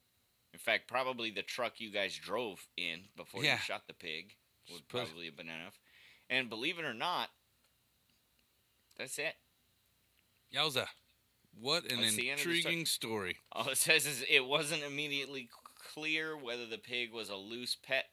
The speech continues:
Speaker 1: or a wild. <laughs> All right, I'm gonna read this again.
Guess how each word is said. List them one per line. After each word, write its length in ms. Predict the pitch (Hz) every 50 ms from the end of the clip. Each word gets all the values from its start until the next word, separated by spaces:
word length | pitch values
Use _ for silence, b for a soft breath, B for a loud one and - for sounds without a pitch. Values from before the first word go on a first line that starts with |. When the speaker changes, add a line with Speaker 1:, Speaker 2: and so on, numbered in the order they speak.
| _ -
Speaker 1:
or 180 | 107 107 98 95
a 40 | 92
wild. 240 | 90 95 101 101 -
<laughs> 2750 | - - - - - - - _ _ _ _ _ _ _ _ _ _ - - - - - _ - - - - - - - - - - - - _ _ _ _ _ _ _ _ _ _ _ _ _ _ _ _ _ _ _ -
All 100 | - 90
right, 100 | 95 90
I'm 100 | 92 95 95
gonna 120 | 92 92
read 200 | 95 95 95 85
this 180 | 95 90 - -
again. 320 | 95 80 90 92 85 78